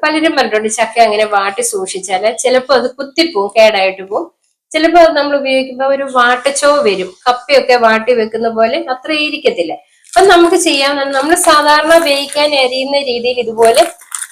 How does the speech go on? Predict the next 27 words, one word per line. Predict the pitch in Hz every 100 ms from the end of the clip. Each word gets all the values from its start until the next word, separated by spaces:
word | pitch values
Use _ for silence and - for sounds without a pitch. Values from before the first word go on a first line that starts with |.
| -
അരിയുക. | 214 220 233 208 220 330 - - -
അരിഞ്ഞിട്ട് | 311 339 359 359 339
നമുക്ക് | 285 269 311 381 -
ഇതുപോലെ | 262 262 240 269
സിപ്ലോ | 269 247 - 226
കവറിലാക്കി | 226 220 226 233 202 196 349 - _ _ _
ഫ്രീസറിൽ | 247 254 254 254 269
സൂക്ഷിക്കാവുന്നതാണ്. | 247 214 247 220 226 233 202 208
എത്ര | 208 - - 294 320
നാൾ | 269 240 262
വേണേലും | 247 226 226 254
ഇതുപോലെ | 220 214 214 220
തന്നെ | 226
ഇരുന്നോളും. | 226 202 208 208 220 339 - - - -
നമ്മൾ | 262 269
ഉപയോഗിക്കാൻ | 269 233 262 269 269 277 277
എടുക്കുന്നതിന് | 262 240 233 254 262 262 349 370 -
കുറച്ച് | 330 330 -
മണിക്കൂറുകൾ | 339 277 247 247 - 277 294 294
മുമ്പ് | 285 233 233
ഇത് | 226 226
വെളിയിൽ | 214 226
എടുത്ത് | 214 214 208
വെച്ചാൽ | 196 - 208
മതി. | 190 214
അപ്പൊ | 330 - - - 359
ഇത് | 349 330